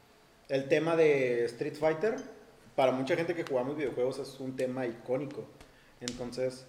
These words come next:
yo creo que lo que menciona Tomás de que todos son igual es que generan un estilo. Por ejemplo, las canciones,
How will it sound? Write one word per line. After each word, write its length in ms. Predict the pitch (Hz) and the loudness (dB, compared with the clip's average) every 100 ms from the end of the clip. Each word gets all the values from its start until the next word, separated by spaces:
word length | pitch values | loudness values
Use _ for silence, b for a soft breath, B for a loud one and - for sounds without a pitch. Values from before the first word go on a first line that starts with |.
| - - - _ _ | -20 -20 -20 _ _
yo 140 | 147 | 0
creo 160 | 180 190 | 2 2
que 60 | 202 | 2
lo 120 | 196 | 0
que 60 | 143 | 0
menciona 480 | 135 127 151 170 | -4 0 0 2
Tomás 220 | 170 170 170 | 2 2 2
de 80 | |
que 80 | 165 | 0
todos 240 | - 160 160 | 0 2 2
son 100 | 165 | 0
igual 240 | 165 160 | 0 2
es 100 | 160 | -2
que 160 | 147 170 170 | 0 -2 -2
generan 360 | - 135 143 | -4 0 0
un 80 | 147 | 0
estilo. 440 | 147 180 170 120 | -2 2 4 4
Por 100 | 143 | 2
ejemplo, 380 | 127 139 135 117 110 B B B - | 0 -2 -4 -6 -6 B B B -10
las 300 | 139 139 135 | 0 2 2
canciones, 640 | 151 143 147 170 220 226 | 0 -4 -2 0 0 -2